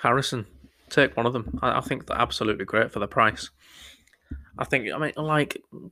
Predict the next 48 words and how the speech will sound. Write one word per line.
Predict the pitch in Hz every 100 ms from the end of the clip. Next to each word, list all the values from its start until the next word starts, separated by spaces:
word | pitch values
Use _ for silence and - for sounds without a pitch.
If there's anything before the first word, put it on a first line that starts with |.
| -
the | 175 175 143
Twitter | 175 139 117
darling, | 117 127 101
Podence, | - 110 110 90 - 113
like, | 104 101 - _ _ _ _ _ _ _ _ _ _ _ _ _ -
at | - -
this | 123
point, | - 120 98
w-, | 101 123
why | 131 127
not | -
have | 123
a |
Leeds | 104 113 -
guy | 113
instead? | 104 - 110 117 - _ - -
I | 107
mean, | 92
I | 113
know | 170
I | 151
was |
just | - 107 -
talking | 104 101 98
about | 98 -
not | 110 -
selling | - 104
Podence, | - 76 76 -
but | - - _ - - - - _ _ _ _ _ _ _
kind | - 104
of | 113
all | 123
of | 107
these, | 110 101 -
all | - 123
of | 110
these | 104 95
three | - 107 95
have | 107
done | - 151
better | 117 131
than | 107
him | 92 92 _ _ _ _ _ _ _
and | 135 113 117 -
are | 135
just | - -
so | - 165
reliably | 139 120 110 143 123 101